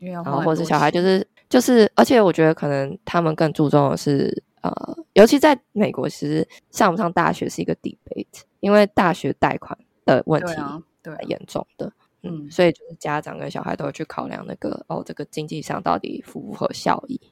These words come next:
Speaker 1: 对。我在美国的那个学贷好像是重到，因为，因为对我们来说，好像去念一个学位是一种投资嘛。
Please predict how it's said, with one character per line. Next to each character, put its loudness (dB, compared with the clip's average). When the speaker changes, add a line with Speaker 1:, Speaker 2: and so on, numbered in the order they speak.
Speaker 1:
对。 -10
我 -6
在 0
美 0
国 0
的 -2
那 -6
个 -4
学 -4
贷 -2
好 -2
像 -6
是 -6
重 -6
到， -4
因 0
为， -2
因 0
为 2
对 0
我 0
们 -2
来 -4
说， -4
好 -8
像 -8
去 -8
念 -4
一 -6
个 -6
学 -12
位 -4
是 -6
一 -4
种 -8
投 -12
资 -16
嘛。 -12